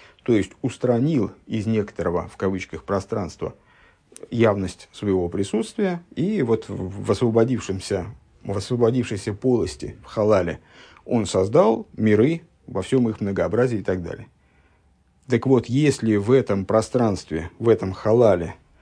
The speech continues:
огласить, э, назвать Всевышнего, призвать Всевышнего при, при этом, да, уже выше сказали, по-моему, о созвучии между называнием и взыванием, призыванием. Позвать тоже тем же глаголом будет вызываться, куф рейш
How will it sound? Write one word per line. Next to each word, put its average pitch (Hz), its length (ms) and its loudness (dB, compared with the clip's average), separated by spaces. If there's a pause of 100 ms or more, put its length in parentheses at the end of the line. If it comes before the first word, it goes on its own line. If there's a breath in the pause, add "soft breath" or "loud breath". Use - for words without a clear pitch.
(260 soft breath)
огласить, 123 800 0 (160)
э, 101 240 -6
назвать 117 580 0
Всевышнего, 98 760 -4 (500)
призвать 110 480 0
Всевышнего 90 480 -10
при, - 240 -8
при 92 300 -10
этом, - 280 -10
да, - 180 -6
уже - 320 -12
выше - 220 -14
сказали, 92 380 -8
по-моему, 92 400 -10 (380 loud breath)
о 90 100 -4
созвучии 98 540 -6
между 90 340 -10
называнием 104 760 -2
и 92 260 -8
взыванием, 98 840 -4
призыванием. 107 880 -2
Позвать 113 560 -4 (140)
тоже 92 260 -6
тем 92 200 -10
же 90 80 -12
глаголом 92 420 -4
будет 90 200 -8
вызываться, 92 460 -4
куф 90 180 -12
рейш 92 280 -6